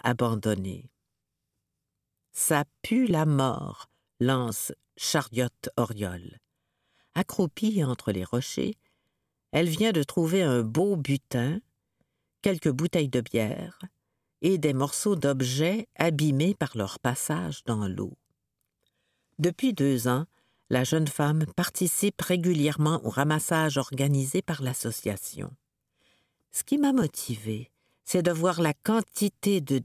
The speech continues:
déchets qui sont dans la mer et de rencontrer des gens qui ont le même état d'esprit que moi. » Daryl Hanag,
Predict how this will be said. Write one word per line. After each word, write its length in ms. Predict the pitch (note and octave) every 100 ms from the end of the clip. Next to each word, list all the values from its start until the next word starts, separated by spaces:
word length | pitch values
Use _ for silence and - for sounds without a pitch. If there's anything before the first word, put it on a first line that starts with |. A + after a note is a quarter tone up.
| C3+
déchets 480 | D3+ - - F3+ F3+
qui 220 | - D3
sont 240 | - C#3+
dans 240 | A2+ E3+ F3+
la 120 | C#3+
mer 480 | C3+ C#3+ E3+ F#3 - _ _ _ _ -
et 80 | E3
de 100 | E3+
rencontrer 540 | E3+ D#3 E3 - E3+
des 240 | D3 C#3+
gens 380 | B2 C#3 C3+ C#3+ - _ _ _
qui 120 | - F#3
ont 120 | E3+
le 100 | C#3
même 300 | D3+ G3 F#3+
état 340 | D#3 - E3
d'esprit 720 | C3+ C#3+ - - - D#3 B2+ - -
que 100 | C3
moi. » 380 | A2 G#2 G2 - _ _ _ _ _ _ _ _ _ _ _ _ _ _ _ _ _ _
Daryl 720 | D3 D#3 D#3+ F#3 F3 D3 C#3 - _ -
Hanag, 680 | G#2 G2 A2 F#3+ G#3+ F3+